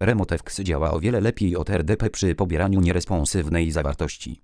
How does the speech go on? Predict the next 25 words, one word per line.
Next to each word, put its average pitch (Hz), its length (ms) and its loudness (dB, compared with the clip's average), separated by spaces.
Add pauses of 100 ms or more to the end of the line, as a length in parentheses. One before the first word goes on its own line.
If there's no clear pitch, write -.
Jest 76 380 -8
to 123 140 4
również 85 440 0
dobry - 300 0
protokół 87 540 2
do 80 120 -2
usług 120 520 0
broadcast 90 600 -2
i 113 120 2
akceleracji 87 600 -2
trzy 98 360 -2
D, 87 420 -4 (180)
ale 85 180 0
ma 87 120 2
wysokie 98 360 -2
wymagania 85 520 2
sprzętowe, 71 640 -4 (140)
gdyż 95 320 0
niezbędne 95 540 2
jest 104 200 -2
Hyper-V 78 1120 -4 (300)
oraz 127 300 0
odpowiednia 85 540 2
karta 87 300 -2
graficzna. - 600 -4